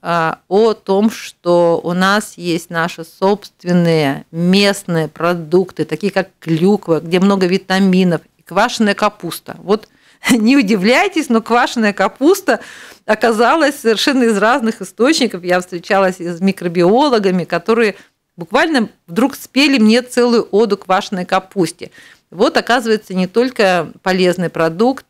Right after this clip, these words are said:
антиоксидант, но при этом витаминная бомба. Ну, не случайно, наверное, вот квашеная капуста, э, это был такой, ну, э, незаменимый атрибут в каждом сельском, ну, и, и у горожан тоже доме.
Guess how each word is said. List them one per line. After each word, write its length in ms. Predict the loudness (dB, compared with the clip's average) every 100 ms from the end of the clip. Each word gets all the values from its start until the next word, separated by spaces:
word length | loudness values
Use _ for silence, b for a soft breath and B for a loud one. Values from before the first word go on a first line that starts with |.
| -12
антиоксидант, 1080 | -4 -4 -4 -8 -8 -6 -4 0 0 0 -2
но 120 | -8
при 180 | -4 -2
этом 280 | 0 0 -2
витаминная 720 | -4 -4 -2 0 2 2 2
бомба. 580 | 0 -4 -2 0 0 0
Ну, 120 | 0
не 140 | 2 0
случайно, 580 | -2 -2 0 0 0 -2
наверное, 680 | -2 0 0 0 -2 -4
вот 180 | -4 -8 _
квашеная 400 | -4 -4 -4 -8
капуста, 560 | -4 -6 -2 -4 -2 -6 B B B B B _
э, 100 | -4
это 380 | 0 2 2 0
был 220 | 2 0
такой, 480 | 0 -2 2 0 -2 -10 _
ну, 520 | -20 0 2 2 0 -6 _ _
э, 800 | 0 2 2 2 0 -2 -6 -2
незаменимый 840 | 2 4 2 0 0 2 2 2
атрибут 760 | 0 0 0 2 4 4 2 -6 _ _ _
в 100 | _
каждом 520 | 0 0 -2 -4 -4
сельском, 640 | -2 0 2 0 -2 2
ну, 100 | 2
и, 100 | 2
и 420 | -2 -4 -6 0 0
у 80 |
горожан 560 | 2 2 2 0 0 0
тоже 420 | 0 -2 0 -2
доме. 520 | -6 -6 -4 -4 -6